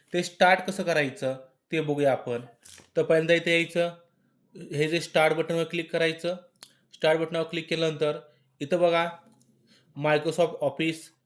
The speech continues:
किंवा Microsoft पॉ-, PowerPoint असं तुम्हाला इथं दिसून येतं. याच्यामध्ये तुम्ही पाहायचं काय दिसतंय, Microsoft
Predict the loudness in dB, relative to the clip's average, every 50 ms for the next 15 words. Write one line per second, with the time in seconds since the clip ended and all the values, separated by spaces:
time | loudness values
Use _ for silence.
0 | _ _ 0 2 2 2 2 0 -2 -2 -2 -2 -2 -2 -2 -2 0 2 4 4
1 | 2 4 4 4 4 4 4 2 0 0 0 -2 -4 -10 -20 _ -20 _ _ _
2 | -10 -10 -8 -8 -8 -6 -2 0 0 0 0 0 -2 -6 -8 -10 -16 _ _ -4
3 | 0 0 0 0 0 -2 -2 -2 -4 -6 -2 0 0 0 0 0 -4 -6 -6 -8
4 | -8 -8 -10 -14 _ _ _ _ _ _ _ _ _ 2 4 6 6 6 6 4
5 | 2 2 2 2 2 0 -2 -4 -2 -2 -2 0 0 -2 -2 -2 -4 -2 -2 -2
6 | -2 -2